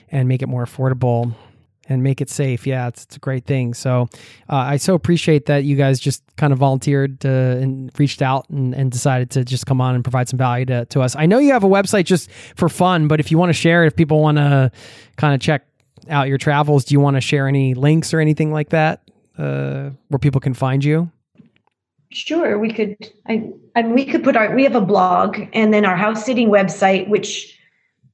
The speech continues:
Speaker 2: is helpful, actually. I think if, if somebody's thinking about house sitting, I've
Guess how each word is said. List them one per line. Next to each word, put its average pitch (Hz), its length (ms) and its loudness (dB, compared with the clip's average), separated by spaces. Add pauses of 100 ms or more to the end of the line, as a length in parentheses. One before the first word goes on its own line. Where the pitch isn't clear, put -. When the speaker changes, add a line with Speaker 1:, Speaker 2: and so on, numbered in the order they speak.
(120)
Speaker 2:
is 214 220 2
helpful, 240 440 2
actually. 196 720 0
I 196 140 0
think 196 280 -2
if, 196 320 -6
if 208 160 -2
somebody's 208 360 -2
thinking 196 280 -2
about 190 220 0
house 196 260 0
sitting, 196 240 0
I've 185 180 -2